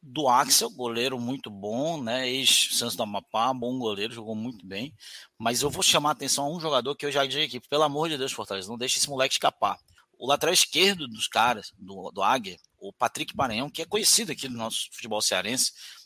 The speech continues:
jogou já no Tianguá, jogou na base do Ceará, era do Atlético Cearense na última temporada, ele tava na, no time da Série C. Ele tem vinte anos, ele jogou muito bem, e olha que ele foi bastante agredido ali pelo lado direito,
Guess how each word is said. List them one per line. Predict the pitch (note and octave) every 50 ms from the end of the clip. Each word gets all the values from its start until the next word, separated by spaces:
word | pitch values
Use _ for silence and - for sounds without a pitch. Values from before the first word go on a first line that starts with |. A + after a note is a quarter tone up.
| _
jogou | - - A2+ A2 G#2 A#2+ B2
já | A2+ A#2 A2+
no | A2 G#2
Tianguá, | - - F#2 F2+ F#2+ B2 C3 B2+
jogou | G#2+ G#2+ G2 G#2+ G#2+
na | G#2 G2
base | F#2+ G#2 G2+ G2 F2+
do | F#2 F#2+
Ceará, | - - F2+ F2 F#2 G2+ A2+ A#2+ A#2 - _ - - - - _ _ _
era | - A#2+ D#3+ E3 D#3 C3+
do | B2
Atlético | A#2 - A#2 A2+ - - -
Cearense | - A#2 G#2+ G#2 A2+ G#2+ -
na | A2
última | G#2+ G2+ G#2+ G#2
temporada, | F#2+ G#2 G2 - F#2 F2+ F#2+ G#2+ A#2 A2
ele | G#2+ -
tava | G#2+ G2+ F#2+
na, | F#2 G2+
no | - F2 G#2
time | G2 - G#2+
da | G#2 G2+
Série | F#2 G2+ F#2+ F#2
C. | - - B2 C#3 - _ - - - - - - - - -
Ele | - -
tem | - - A3+
vinte | G3 D3 C3 F#3+ B3 B3 A3+ - B2
anos, | C3 D#3 E3+ D3
ele | D#3 D3+
jogou | C#3+ D3 D3+ F#3
muito | F3 D3+ C#3+ D3 D3 D3 D#3 F#3 A3 G#3 - -
bem, | A#2 - - A2 C3+ - - - -
e | - A2+
olha | C3 D3+
que | - -
ele | E3 D#3
foi | - D#3+
bastante | D3+ D#3 D3+ C#3+ - - - - - E3 F#3+ G#3+ G#3+ -
agredido | F3 D#3+ D3+ C#3 C3+ A#2+ G#2 A2 A2+ C3+ C#3+ C3+
ali | A#2 A#2 A#2
pelo | - A2+ A2
lado | A2 A2 A2 G#2+ G#2+
direito, | G2+ G2+ F#2 G2+ - -